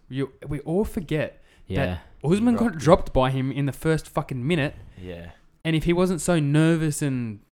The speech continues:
Speaker 1: he could have finished that,
Speaker 3: Yeah, it
Speaker 1: and
Speaker 3: was
Speaker 1: we would have
Speaker 3: close.
Speaker 1: had just a new champ.
Speaker 3: It was so close.
Speaker 1: You know what I mean?
Speaker 3: But yeah, that's a,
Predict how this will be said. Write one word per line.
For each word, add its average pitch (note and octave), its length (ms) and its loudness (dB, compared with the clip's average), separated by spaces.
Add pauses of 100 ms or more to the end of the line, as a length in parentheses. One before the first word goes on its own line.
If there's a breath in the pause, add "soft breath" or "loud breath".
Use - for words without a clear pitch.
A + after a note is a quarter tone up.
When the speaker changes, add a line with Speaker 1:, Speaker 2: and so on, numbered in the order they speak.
Speaker 1:
he D#3+ 180 -6
could G#3 200 4
have G#3+ 100 2
finished G3+ 320 0
that, G2+ 300 -8
Speaker 3:
Yeah, G2 200 -8
it - 40 -6
Speaker 1:
and - 20 -4
Speaker 3:
was D#3 80 4
Speaker 1:
we D#3+ 60 6
would D#3 140 6
have E3 100 6
Speaker 3:
close. - 60 -2
Speaker 1:
had D3 240 0
just D3 160 -2
a C3+ 100 -4
new C#3+ 180 2
champ. - 540 -6
Speaker 3:
It F#2 80 -14
was F2 120 -16
so F#2+ 260 -8
close. E2+ 460 -12
Speaker 1:
You D3+ 80 -2
know D#3 80 4
what D3+ 100 4
I - 20 4
mean? D#3+ 240 0 (340 soft breath)
Speaker 3:
But A2 120 -6
yeah, A#2+ 100 -6
that's B2 260 -12
a, D3 140 -14